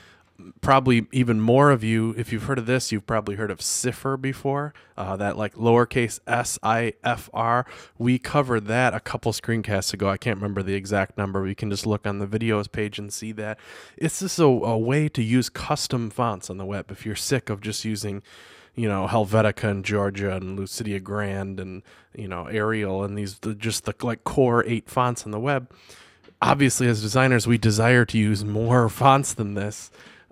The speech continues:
Uh, uh, uh, there's, these are a couple of technologies, essentially hacks. It's not ideal, but it's a way to use custom fonts on the web, right? Um,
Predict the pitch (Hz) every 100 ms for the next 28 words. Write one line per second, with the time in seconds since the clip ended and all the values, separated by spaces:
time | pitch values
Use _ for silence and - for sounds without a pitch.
0 | _ 101 98 95 - 98 98 101 98 -
1 | 107 - - - 117 120 110 120 120 113
2 | 101 - 123 117 - 117 - 110 107 107
3 | 113 175 - 220 - 143 101 - 110 104
4 | - - - 151 - 190 170 127 113 104
5 | 98 110 - - - 120 - 120 127 113
6 | 110 - - 104 107 98 95 98 - 95
7 | 95 98 92 92 104 117 - - - -
8 | _ 117 113 120 117 110